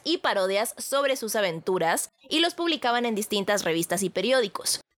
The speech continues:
Pero el concepto de fanfiction como tal nace gracias a la serie de Star Trek. Estamos hablando del año mil novecientos sesenta y tantos. Se estrena la serie y con ella nace el fandom que hoy en día conocemos como Trekkies.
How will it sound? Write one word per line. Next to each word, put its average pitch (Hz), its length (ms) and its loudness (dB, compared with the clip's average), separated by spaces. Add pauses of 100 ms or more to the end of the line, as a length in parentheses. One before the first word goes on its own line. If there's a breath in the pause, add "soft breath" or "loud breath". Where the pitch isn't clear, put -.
(100)
Pero 339 160 2
el 339 100 0
concepto 359 400 -2 (100)
de 494 60 0
fanfiction 262 680 -2
como 196 300 -2
tal 185 460 0 (200)
nace 262 600 0
gracias 254 380 0
a 277 40 2
la 190 120 0
serie 214 220 0
de 208 60 2
Star 220 380 0
Trek. - 320 -6
Estamos 247 340 -2
hablando 214 300 2
del 190 160 2
año 190 240 0
mil 190 240 0
novecientos 175 640 0
sesenta 165 580 0
y 165 100 -2
tantos. 208 640 -2 (280)
Se - 160 0
estrena 294 380 0
la 302 120 2
serie 190 520 0
y 226 100 0
con 190 240 -2
ella 233 320 0
nace 233 320 -2
el 294 80 0
fandom 202 420 0
que 208 200 0
hoy 226 180 2
en 240 140 0
día 196 240 0
conocemos 180 440 -2
como 151 240 -2
Trekkies. - 560 -2